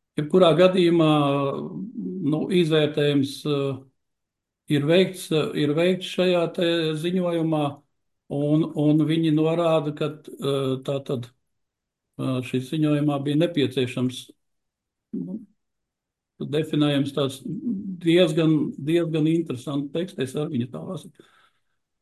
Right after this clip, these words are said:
Tātad, atbilstoši atkrituma apsaimniekšanas likuma pirmā panta definīcijām, atkritumu pārstrāde ir atkrituma reģenerācijas darbība, kurā atkrituma materiālus prāsta-, pārstrādā produktos, materiālos vai vēlās,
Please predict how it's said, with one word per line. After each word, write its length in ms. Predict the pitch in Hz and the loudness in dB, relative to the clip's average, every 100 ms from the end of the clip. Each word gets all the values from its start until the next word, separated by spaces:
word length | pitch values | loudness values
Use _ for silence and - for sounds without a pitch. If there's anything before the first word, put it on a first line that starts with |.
| _ _ _ _ _ _ | _ _ _ _ _ _
Tātad, 360 | 202 196 185 165 | 8 8 8 8
atbilstoši 640 | 190 214 214 - 185 226 | 6 6 4 4 4 4
atkrituma 400 | 214 180 202 196 | 2 0 2 2
apsaimniekšanas 340 | 202 226 165 | 2 -2 -2
likuma 280 | 208 202 160 | -2 0 0
pirmā 260 | 185 190 160 156 | 2 2 2 0
panta 320 | 175 180 254 | -2 -2 -4
definīcijām, 560 | 269 214 156 151 135 135 | 0 -2 0 -2 -2 -2
atkritumu 600 | 190 190 147 - 139 123 | -2 -2 -4 -2 -4 -4
pārstrāde 680 | 131 156 196 196 214 190 165 | -2 0 0 0 2 2 2
ir 140 | 151 165 | 0 -2
atkrituma 480 | - 156 - 139 | -6 -10 -6 -2
reģenerācijas 560 | 165 175 160 151 156 147 | 0 2 2 2 0 0
darbība, 460 | 156 175 123 117 104 | 4 4 2 -2 -4
kurā 220 | 135 127 | -4 -2
atkrituma 540 | 160 165 127 135 135 156 | -2 -2 -4 -2 0 0
materiālus 400 | 156 143 123 117 | 0 -2 -2 -4
prāsta-, 460 | 135 156 156 113 - | -4 -4 -2 -6 -4
pārstrādā 640 | 147 156 165 - 196 196 190 185 | 0 0 0 2 4 6 4 2
produktos, 640 | 160 160 190 - 202 190 | 2 4 2 0 -2 0
materiālos 800 | 151 143 160 175 190 190 190 185 | -2 -2 -2 2 4 4 2 0
vai 140 | 139 123 | -4 -4
vēlās, 480 | 139 160 190 165 | -2 0 0 -2